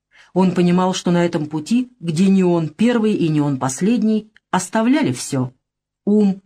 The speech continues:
талант, порядочность. Да что там, просто всего себя, без. Поэтому, хотя никто этого не знал, окорачивал себя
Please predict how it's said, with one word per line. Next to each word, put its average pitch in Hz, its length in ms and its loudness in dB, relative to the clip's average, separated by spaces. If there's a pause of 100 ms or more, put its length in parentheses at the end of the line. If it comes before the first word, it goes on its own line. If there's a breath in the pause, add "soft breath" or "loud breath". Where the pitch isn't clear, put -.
(140)
талант, 175 540 -2 (280)
порядочность. 160 760 -2 (440)
Да 190 140 -2
что 208 240 -2
там, 139 320 -4 (280)
просто 233 340 -2
всего 220 420 0
себя, 170 500 -2 (400)
без. 160 460 -2 (260)
Поэтому, 226 720 0
хотя 175 300 -2
никто 156 260 -2
этого 160 220 0
не 190 140 2
знал, 226 360 -2 (260)
окорачивал 190 680 0
себя 196 420 -2